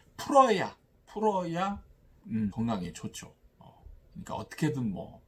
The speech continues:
어, 푸시고, 어, 마음이 좀 누그러졌으면 좋겠다는, 음, 바람으로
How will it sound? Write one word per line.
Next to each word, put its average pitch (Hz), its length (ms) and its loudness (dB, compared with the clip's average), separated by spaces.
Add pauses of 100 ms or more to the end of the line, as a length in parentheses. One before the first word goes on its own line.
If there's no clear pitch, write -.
어, - 320 -20
푸시고, 95 580 -4 (240)
어, - 60 -20 (540)
마음이 90 380 -8
좀 - 220 -12 (160)
누그러졌으면 120 760 -2
좋겠다는, 101 800 -4 (140)
음, - 480 -12 (100)
바람으로 107 600 -4